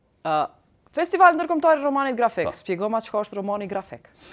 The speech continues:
Speaker 2: Romani grafik është, e, si çd-, si roman, vetëm se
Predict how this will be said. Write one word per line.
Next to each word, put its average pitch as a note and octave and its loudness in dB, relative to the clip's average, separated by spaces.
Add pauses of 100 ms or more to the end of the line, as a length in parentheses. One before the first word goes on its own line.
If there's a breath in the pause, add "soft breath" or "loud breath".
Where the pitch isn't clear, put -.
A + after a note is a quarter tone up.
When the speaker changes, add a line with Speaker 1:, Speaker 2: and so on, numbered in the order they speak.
(200 loud breath)
Speaker 2:
Romani G#3 -2
grafik E3 -2
është, D#3 -6 (420 soft breath)
e, A#2+ 0
si - -4
çd-, G2+ -12
si G2+ -4
roman, C3 2
vetëm B2+ -4
se A2+ -4